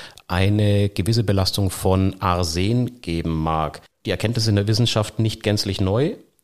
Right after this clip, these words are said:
aber dennoch mal die Frage, macht der Verzehr von Reis ernsthaft krank oder kann Otto Normalverbraucher das getrost ignorieren?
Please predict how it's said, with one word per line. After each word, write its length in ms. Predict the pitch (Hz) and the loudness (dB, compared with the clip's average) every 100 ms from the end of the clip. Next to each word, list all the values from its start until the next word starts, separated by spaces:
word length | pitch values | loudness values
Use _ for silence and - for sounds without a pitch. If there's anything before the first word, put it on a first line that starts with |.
| - | -8
aber 200 | 90 80 | -6 -2
dennoch 280 | 104 110 | 0 2
mal 120 | 101 92 | 2 0
die 60 | |
Frage, 460 | 95 95 110 95 80 - _ | -2 -2 -2 -2 -6 -10 _
macht 300 | - 73 - | -14 -10 -8
der 60 | 104 | -4
Verzehr 420 | 98 - 92 95 | -4 -2 -2 -2
von 200 | - 90 | 0 -2
Reis 500 | 71 76 110 - - | -2 -2 -2 -4 -8
ernsthaft 520 | - 85 - 101 - | -10 -8 -6 -8 -8
krank 480 | - 80 85 139 - - _ _ | -10 -6 -4 -4 -6 -20 _ _
oder 220 | 90 85 | -4 -2
kann 220 | - 92 | -2 -2
Otto 180 | 101 - | -2 0
Normalverbraucher 680 | 98 82 82 123 113 95 95 | 0 0 0 -2 0 0 0
das 220 | 90 - | -2 -4
getrost 480 | - - 98 87 - | -6 -6 -2 -4 -4
ignorieren? 500 | 117 92 90 90 76 | -8 -8 -2 0 0